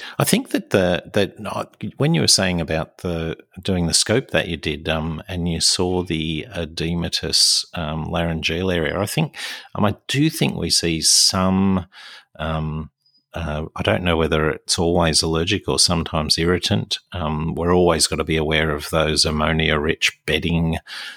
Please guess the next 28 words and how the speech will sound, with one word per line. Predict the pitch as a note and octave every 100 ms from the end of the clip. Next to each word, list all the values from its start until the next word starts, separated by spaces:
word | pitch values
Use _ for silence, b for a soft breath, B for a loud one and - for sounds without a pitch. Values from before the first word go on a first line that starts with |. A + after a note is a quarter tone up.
| B -
um, | E2 D#2+ D#2+ D#2 D#2+ - _ -
uh, | D#2+ D2 C#2+ C#2
you | -
know, | D#2 D2+
the, | D#2 _ _ _
the | - F2 D#2 D2+ C#2+ -
hutch | - - - - -
that | E2
hasn't | D#2+ D2+
been | E2 E2
cleaned | E2 - F2 E2+
out, | D#2 E2+ - -
and, | D2+ D#2 - B B B
um, | - E2+ D2 D#2+ -
the | D#2
ammonia | D#2 D#2 D#2 E2 E2 D#2+ - _ -
in | E2+ E2 E2
the | E2 D#2
bedding | D#2+ D#2+ D#2 D#2
searing | - - - - - E2+ E2 F2 E2
the | D#2 D#2
respiratory | D#2 D#2 - F2 E2 - E2
tract | D#2 - E2+ - -
and | D#2+ E2 D#2 D#2+
causing | - F2 D#2+ E2+ D#2
problems. | F2+ D#2+ F2+ F2+
But, | - F2 - -
um, | G#2 G#2